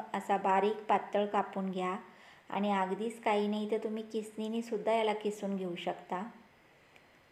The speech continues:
आता आपण याला एकत्र करून घेतले, परंतु हे एकजीव नाही झालेलं. आपल्याला याचे लाडू बांधता येणार नाहीत, कारण याला बाइंडिंग येणार नाही. त्यामुळं दोन टप्प्यामध्ये आपण हे मिश्रण मिक्सरला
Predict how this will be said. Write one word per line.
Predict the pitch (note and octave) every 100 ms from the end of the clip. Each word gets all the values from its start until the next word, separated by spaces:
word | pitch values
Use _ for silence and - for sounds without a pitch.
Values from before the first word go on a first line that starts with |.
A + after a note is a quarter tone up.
| -
आता | F#3+ G#3
आपण | G#3 A3+ A#3
याला | A3+ A3 A#3 A#3+ -
एकत्र | G#3+ - A#3 B3
करून | A#3+ A3 G#3 A3+
घेतले, | A3 G#3+ F3 G3 G#3+
परंतु | G#3 G3 F#3+ G#3
हे | A3 A3+
एकजीव | - G#3+ G#3+ - A3
नाही | A3 G#3+ G#3
झालेलं. | G#3+ F#3 F3+ E3+ F#3 A3+ - - - -
आपल्याला | F#3 F#3+ G3+ G#3+
याचे | G#3+ G#3+ A3
लाडू | G#3+ G3 G3+ A3+ A3+
बांधता | G3+ F#3+ F#3 G3+
येणार | G3+ G3 G3 G#3
नाहीत, | G#3 F#3 F3
कारण | F#3
याला | F#3+ G3
बाइंडिंग | G3 F#3 F#3 F#3+ G3+ A3
येणार | A3 F#3+ F#3+ E3+
नाही. | F3 F#3+ A#3 - - - - -
त्यामुळं | G3 G3 A3 G#3+
दोन | G#3+ A#3
टप्प्यामध्ये | A#3+ A3 - F#3 G3 G3+ G3+
आपण | G#3 F#3+ G3+ G3+
हे | G#3+
मिश्रण | G#3 G3+ - G3+ G#3+
मिक्सरला | G#3 G3 - G3 F#3 F#3+ G3+